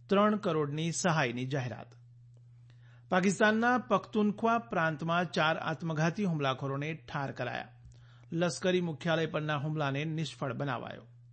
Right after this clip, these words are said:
અને પેરાલિમ્પિક્સમાં ભારતે અત્યાર સુધીમાં છ સુવર્ણ સહિત સત્યાવીસ ચંદ્રકો જીત્યા.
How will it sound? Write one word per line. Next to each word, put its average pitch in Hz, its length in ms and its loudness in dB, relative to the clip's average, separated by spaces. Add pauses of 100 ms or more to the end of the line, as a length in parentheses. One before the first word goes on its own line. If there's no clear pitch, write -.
(1000)
અને 180 120 0
પેરાલિમ્પિક્સમાં 208 840 4
ભારતે 185 360 4
અત્યાર 170 260 0
સુધીમાં 170 500 -2 (100)
છ - 80 -12 (280)
સુવર્ણ 196 300 4
સહિત 165 360 0 (380)
સત્યાવીસ 190 720 2
ચંદ્રકો 143 400 -2
જીત્યા. 156 480 -2